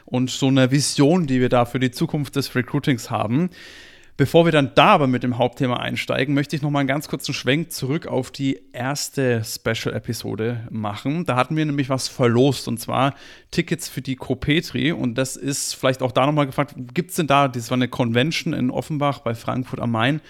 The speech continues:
Was war denn dein Highlight von dieser Copetri-Convention, Manu?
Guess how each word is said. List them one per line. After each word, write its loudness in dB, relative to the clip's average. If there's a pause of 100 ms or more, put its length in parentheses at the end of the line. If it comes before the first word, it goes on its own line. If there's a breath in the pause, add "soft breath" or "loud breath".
(280 loud breath)
Was -6
war 2
denn 0
dein -2
Highlight 0
von -6
dieser -4
Copetri-Convention, -8
Manu? -8